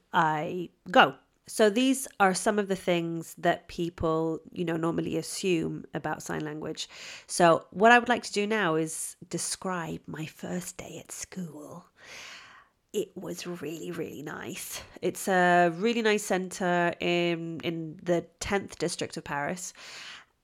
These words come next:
And it's very professional, very, very welcoming. But the first thing that you notice when you get there is that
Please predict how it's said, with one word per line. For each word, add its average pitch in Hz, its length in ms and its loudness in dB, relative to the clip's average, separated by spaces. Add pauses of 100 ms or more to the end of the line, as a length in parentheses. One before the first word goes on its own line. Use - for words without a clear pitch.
(160)
And 190 160 6
it's - 200 0
very 170 180 6
professional, 170 800 0
very, 175 280 2
very 170 200 4
welcoming. 165 580 0
But - 140 -4
the - 80 -6
first 214 400 -2
thing 196 140 -4
that 185 100 -4
you 180 100 0
notice 170 480 -2
when 170 240 -4
you 170 360 -2
get - 280 -2
there 160 260 -2
is 165 180 -6
that 156 200 -8